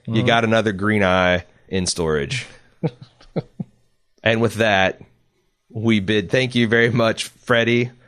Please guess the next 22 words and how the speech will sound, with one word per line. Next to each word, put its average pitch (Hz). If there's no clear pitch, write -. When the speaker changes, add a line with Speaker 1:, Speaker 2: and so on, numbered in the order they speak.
Speaker 1:
for, 104
for 120
s-, -
for 117
Speaker 2:
Yes. 101
Speaker 1:
commissioning 156
this 135
podcast. 110
This 165
is 127
your 127
fault, 92
arguably. 98
Speaker 2:
<laughs> -
Speaker 1:
Uh, 107
<laughs> -
look 214
what -
you 185
made 165
us 143
do. 117